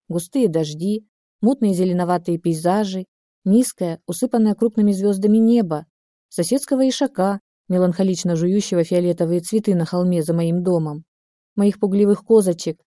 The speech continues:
которых я с трудом приручила. Почему-то вспомнилась мне коза Лиза, которая носилась от меня по двору с раздутым красным воспалённым выменем и не давала себя подоить, так ей было больно. Даже комнату свою вспомнила,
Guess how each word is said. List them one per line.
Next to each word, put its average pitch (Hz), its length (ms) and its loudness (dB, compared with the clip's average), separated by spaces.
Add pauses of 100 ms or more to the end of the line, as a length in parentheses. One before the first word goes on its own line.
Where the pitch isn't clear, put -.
(220)
которых 170 360 -2
я 175 100 0
с 170 60 -8
трудом 202 340 -2
приручила. 175 720 -4 (600)
Почему-то 233 440 0
вспомнилась 240 560 2
мне 214 140 4
коза 220 260 0
Лиза, 190 480 0 (280)
которая 180 400 2
носилась 180 480 0
от 170 100 -4
меня 180 260 0
по 233 160 2
двору 180 260 2
с 160 100 -6
раздутым 185 440 0
красным 185 360 -2
воспалённым 185 560 2
выменем 170 520 0 (400)
и 202 80 0
не 208 120 6
давала 214 340 0
себя 170 300 -2
подоить, 170 680 -2
так 170 220 -6
ей 175 100 -2
было 170 240 0
больно. 160 480 -4 (840)
Даже 226 280 0
комнату 240 420 0
свою 170 300 0
вспомнила, 160 680 -2